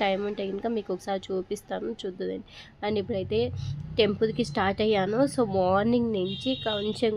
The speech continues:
కూడా తగ్గడం లేదు జనాలు. చాలా అంటే చాలా ఫుల్గా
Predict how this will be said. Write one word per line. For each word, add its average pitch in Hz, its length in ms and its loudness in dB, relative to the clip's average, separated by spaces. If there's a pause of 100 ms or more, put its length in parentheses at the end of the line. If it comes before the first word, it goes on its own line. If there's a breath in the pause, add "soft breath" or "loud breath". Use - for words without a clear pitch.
కూడా 214 260 0
తగ్గడం 196 460 0 (120)
లేదు 185 240 0 (140)
జనాలు. 196 480 0 (180)
చాలా 208 420 -2
అంటే 220 280 -2
చాలా 214 240 -4
ఫుల్గా 214 560 0